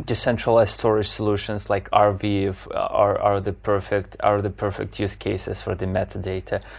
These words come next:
You can even have this royalty stream backed into the metadata,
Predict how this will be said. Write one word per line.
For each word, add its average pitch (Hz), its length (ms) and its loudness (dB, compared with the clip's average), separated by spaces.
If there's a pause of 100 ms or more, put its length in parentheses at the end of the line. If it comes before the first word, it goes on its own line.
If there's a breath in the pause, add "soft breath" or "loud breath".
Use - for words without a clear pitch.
(100)
You 120 80 2
can 131 300 -2
even 135 320 0
have 117 360 4
this - 300 -2
royalty 120 440 6
stream 104 540 -2 (240 loud breath)
backed 107 400 4
into 107 340 -2
the 101 120 0
metadata, 101 920 0